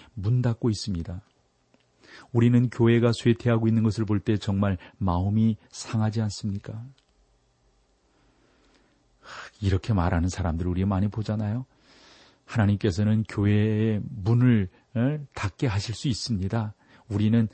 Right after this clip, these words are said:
하나님께서 당신의 백성을 얼마든지 심판하실 수 있으며 지금 그렇게 하고 계시다는 사실을 깨달아야 합니다. 여러분, 이렇게 말씀하는 그러한 목회자들을 보는데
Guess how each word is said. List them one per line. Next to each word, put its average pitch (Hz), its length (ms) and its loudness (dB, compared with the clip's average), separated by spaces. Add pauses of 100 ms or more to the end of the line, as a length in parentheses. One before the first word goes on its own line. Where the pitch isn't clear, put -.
(120)
하나님께서 113 640 0
당신의 113 400 -2
백성을 117 400 0 (140)
얼마든지 135 540 2
심판하실 127 680 0
수 - 120 -6
있으며 120 460 0 (240)
지금 120 320 0
그렇게 113 360 0
하고 104 180 -2
계시다는 101 400 -4
사실을 98 460 -4 (260)
깨달아야 151 380 0
합니다. 110 340 -8 (1040)
여러분, 165 260 6
이렇게 151 360 4
말씀하는 120 580 0
그러한 110 240 0
목회자들을 98 540 -2
보는데 104 360 -10